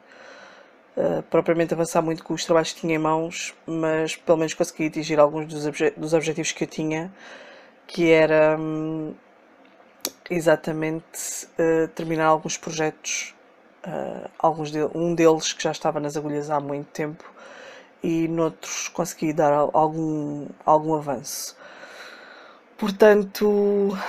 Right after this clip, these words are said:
vou começar pelos projetos que eu tenho, que, que, que concluí, que estão acabados, e vou começar pelo projeto de fevereiro, que eu comecei e terminei em fevereiro,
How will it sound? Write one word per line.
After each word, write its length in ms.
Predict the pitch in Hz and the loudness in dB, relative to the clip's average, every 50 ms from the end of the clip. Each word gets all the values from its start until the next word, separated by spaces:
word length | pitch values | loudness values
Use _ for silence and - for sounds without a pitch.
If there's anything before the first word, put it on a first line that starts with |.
| - - - - - - - | -10 -12 -12 -16 -16 -10 -4
vou 180 | 185 196 208 196 | -2 0 0 2
começar 440 | - 196 196 196 - 196 180 180 180 - _ _ | 2 2 2 4 4 4 4 4 2 -4 _ _
pelos 320 | - 202 190 190 185 190 190 | 6 8 8 8 8 4 0
projetos 720 | - - 170 170 175 160 151 - - - - - - - - _ - | 0 -2 0 2 2 2 2 0 -4 -4 -4 -4 -4 -6 -8 _ -10
que 160 | - - 185 | 0 4 6
eu 340 | 185 170 160 156 151 151 160 - _ _ _ _ _ - | 8 8 6 4 0 -2 -6 -8 _ _ _ _ _ 0
tenho, 840 | - 170 160 156 151 151 151 147 147 147 147 143 143 143 143 143 160 - _ _ _ - | 2 2 2 2 0 -2 -4 -4 -4 -4 -4 -4 -6 -6 -6 -8 -10 -14 _ _ _ -20
que, 680 | - - - _ _ _ _ _ _ _ _ - - | -20 -20 -20 _ _ _ _ _ _ _ _ -20 -18
que, 80 | - - - - - _ - | -16 -16 -16 -18 -20 _ -16
que 80 | - - | 0 4
concluí, 540 | - 185 190 - 190 175 185 196 254 285 - _ _ _ _ _ _ _ _ - _ - | 4 4 6 4 2 4 4 4 2 0 -6 _ _ _ _ _ _ _ _ -20 _ -12
que 60 | - | -10
estão 380 | - - - 170 156 147 147 - | -8 -4 -2 -2 0 -2 -2 -4
acabados, 760 | - 156 - 165 147 151 156 160 175 190 - - - - - - _ - | -6 -6 -2 0 4 6 6 6 4 2 -6 -8 -8 -8 -10 -12 _ -6
e 380 | - 170 165 165 160 160 160 160 | -4 -2 0 0 -2 -2 -4 -6
vou 160 | 170 175 165 | -6 -8 -8
começar 440 | - - 180 170 - - 175 165 165 | -8 -6 -8 -6 -4 0 0 0 0
pelo 720 | - - - 160 156 156 156 156 151 151 151 147 151 147 156 - - | -2 -4 -2 -2 -2 0 -2 -4 -4 -4 -4 -4 -6 -6 -8 -10 -8
projeto 520 | - 156 156 156 156 151 147 - - - | -8 -4 0 2 2 0 0 -2 -12 -20
de 120 | - - - | -20 -18 -16
fevereiro, 580 | - - 170 156 160 156 156 147 143 - - - - - - - - - - - - - - - _ _ | -12 -12 -8 -4 -2 0 2 2 0 0 -6 -18 -20 -20 -20 -20 -20 -20 -18 -18 -20 -20 -20 -20 _ _
que 120 | - - | -2 -2
eu 40 | 175 | -2
comecei 680 | - - 170 170 - - - - 160 151 147 143 - - - - | -2 0 -2 -2 -2 0 4 6 8 8 6 4 0 -6 -12 -14
e 60 | 170 | -12
terminei 600 | - - 160 160 160 156 151 147 147 147 147 - - | -8 -6 -4 -4 -2 -2 0 0 -2 -2 -4 -6 -6
em 180 | - 156 156 151 | -8 -8 -8 -8
fevereiro, 640 | - - - - 170 151 156 156 151 147 151 147 | -10 -12 -14 -12 -10 -4 2 4 4 4 4 0